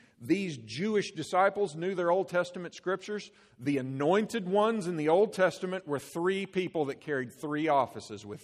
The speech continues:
three titles: prophets, priests, and kings. And Jesus, as the Christ,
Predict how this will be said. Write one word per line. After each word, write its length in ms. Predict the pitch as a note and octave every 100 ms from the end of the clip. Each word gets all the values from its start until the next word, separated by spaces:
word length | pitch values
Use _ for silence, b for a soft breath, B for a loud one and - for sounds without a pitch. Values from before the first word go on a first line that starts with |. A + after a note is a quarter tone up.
| -
three 240 | A2 A#2
titles: 560 | A#2 G2 F#2 _ - _ _ _ _ _ _ _ _ _
prophets, 800 | C3 D#3 - - - - - _ _ _ _ _
priests, 760 | C#3+ D3 - D3 - - - _ _ _
and 180 | - D2+
kings. 1040 | - - A#2 F2+ _ _ - - - _ _ _ _ _ _ _ _ _ _ _ _ _ _ _ _ _ _ _ _ _ _
And 180 | - F2
Jesus, 680 | C3+ G#3 G3+ A#2+ G#2 - -
as 300 | C3 C#3 G#2
the 120 | G2
Christ, 800 | - - A#3+ C#3+ G#2 - - -